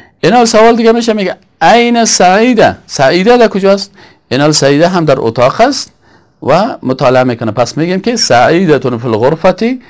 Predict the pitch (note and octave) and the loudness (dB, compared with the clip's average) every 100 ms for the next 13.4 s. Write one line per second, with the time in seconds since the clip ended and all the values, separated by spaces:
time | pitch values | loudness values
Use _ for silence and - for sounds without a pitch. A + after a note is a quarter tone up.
0 | - _ - A2+ B2 D#3 C3 A2 A2+ C#3 | -20 _ -4 -2 2 2 0 -2 -2 -2
1 | E3+ G#3 - - - B3 - F3 B3 - | 0 -2 -2 -6 -2 0 2 0 0 -6
2 | _ _ _ _ D3+ E3+ G3 F#3 G3+ G#3+ | _ _ _ _ -2 -2 -4 -2 -4 -6
3 | F#3+ _ C3+ C3 C#3 C3 B2 A2 G#2+ G2+ | -12 _ -4 0 0 0 -4 0 0 0
4 | G#2 F2+ F#2+ F#2+ G2 - - - C3+ G3 | -4 -8 -8 -10 -12 -20 -20 -8 0 2
5 | - C#3+ G2 - A2+ A#2 A2+ G#2 A2 A2+ | 2 0 -2 0 -2 -2 -2 -2 -2 -4
6 | A2 A2+ A2+ D3+ A2+ G2 - C#3+ A#3 B3 | -6 -8 -6 -6 -4 -6 -4 -2 -2 -4
7 | B3 C#4+ C#4 C3 A#2+ A#2+ B2+ F#3+ B3+ B3 | -4 -6 -6 -6 -4 -2 -2 -2 -2 -2
8 | A3+ D4 C#4+ - _ F#2+ G2+ - B2+ - | -2 -6 -6 -10 _ -18 -16 -2 0 0
9 | - _ _ _ _ _ _ _ A2+ A2 | -4 _ _ _ _ _ _ _ -8 -2
10 | C3 B2+ A#2 C3+ A#2 B2+ B2+ A#2 A#2+ D#3 | -2 -2 -8 -8 -8 -10 -4 -2 -2 -2
11 | A2 F2 - _ _ _ _ _ _ _ | -2 -4 -12 _ _ _ _ _ _ _
12 | _ _ _ - - _ _ _ - D#3+ | _ _ _ -20 -20 _ _ _ -2 0
13 | A#3 A3+ A#3 C4 | 2 2 4 0